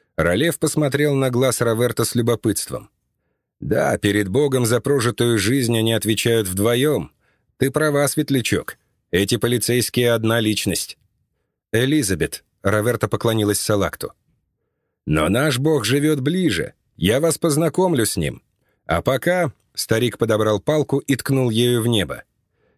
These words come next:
«Ничего не замечаете?» Розовое небо здесь, на экваторе Салактионы,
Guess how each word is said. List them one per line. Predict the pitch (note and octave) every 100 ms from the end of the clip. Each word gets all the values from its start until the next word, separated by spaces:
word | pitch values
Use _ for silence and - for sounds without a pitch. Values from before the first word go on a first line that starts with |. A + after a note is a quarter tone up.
| _
«Ничего | E2+ G#2 B2 A#2+ F3+
не | G#3
замечаете?» | F#3+ G3 D#3+ D3 F#2+ - - - _ _ _ _ _ _ _
Розовое | E2+ G#2 D#3 B2+ C3+ C#3 C3+
небо | D3 C3 G#2+
здесь, | D#2+ E2 B2+ -
на | A2 G#2
экваторе | G#2+ A#2+ A2+ G#2+
Салактионы, | G#2+ G#2+ - A2 C#3+ C#3 C3